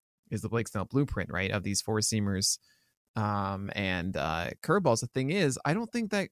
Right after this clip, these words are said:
McKenzie's command is that great. Uh, he kinda just chucks it into the zone a lot. Only a fifty percent high lock compared to Christian Javier, who was saying he really emphasize, um, amplifies this. Part of the reason why that V A A works is you have to then pair it with where you're throwing it, right?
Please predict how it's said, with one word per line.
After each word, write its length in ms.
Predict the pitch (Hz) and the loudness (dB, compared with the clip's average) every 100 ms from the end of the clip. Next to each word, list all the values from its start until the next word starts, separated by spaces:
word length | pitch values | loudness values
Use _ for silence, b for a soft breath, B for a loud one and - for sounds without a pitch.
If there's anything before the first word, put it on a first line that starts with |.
| _ _ - | _ _ -10
McKenzie's 440 | 151 160 180 196 | -6 -4 -2 -2
command 400 | - 131 160 220 | 0 0 0 2
is 80 | 127 | 0
that 180 | 92 85 | -2 -6
great. 300 | 98 - - _ _ _ _ _ _ _ - | -6 -6 -8 _ _ _ _ _ _ _ 2
Uh, 460 | 113 113 110 110 101 | 4 4 4 0 -2
he 140 | 127 | -2
kinda 220 | - 180 | 2 2
just 340 | 202 156 - - | 2 0 -2 -4
chucks 400 | - 175 202 - | 2 2 2 -4
it 80 | |
into 180 | - 151 | -4 -4
the 120 | 147 | -2
zone 260 | 135 139 170 | 0 0 0
a 80 | 113 | 0
lot. 240 | 98 95 | -2 -2
Only 220 | 127 180 | -2 -2
a 40 | 147 | 0
fifty 240 | 156 151 | -2 -4
percent 320 | 139 147 135 | -4 -2 0
high 160 | 139 127 | 2 2
lock 280 | 127 107 - - | 2 0 -6 -6
compared 320 | 113 135 131 | -2 0 0
to 60 | - | -2
Christian 320 | 139 - 120 | -4 -2 0
Javier, 400 | 123 151 110 107 | 2 2 2 2
who 80 | 98 | 0
was 100 | 107 | -2
saying 160 | 107 | 0
he 100 | 107 | 0
really 220 | 110 107 | 0 2
emphasize, 440 | 104 123 123 104 - - | 2 2 0 0 -2 -4
um, 120 | 117 - _ _ _ _ | -6 -6 _ _ _ _
amplifies 420 | 139 160 131 117 | -2 0 2 2
this. 140 | 113 - | 0 -4
Part 260 | - 175 | 4 6
of 80 | 208 | 6
the 80 | 143 | 6
reason 300 | 156 175 123 | 4 2 0
why 80 | 120 | 0
that 100 | 101 | 0
V 160 | 120 | 0
A 160 | 113 110 | 0 0
A 40 | 107 | 0
works 480 | 151 147 - - - _ _ - | 2 0 0 -4 -8 _ _ -8
is 120 | 117 | 2
you 60 | |
have 180 | 135 160 | 6 6
to 80 | - | 4
then 160 | 139 127 | 0 0
pair 260 | - 160 | 2 4
it 80 | 151 | 4
with 120 | 120 | 0
where 120 | 117 117 | -2 -2
you're 180 | 104 | -2
throwing 380 | 113 180 170 95 | -2 0 0 0
it, 80 | 92 | -2
right? 320 | - 110 131 | -2 -2 -2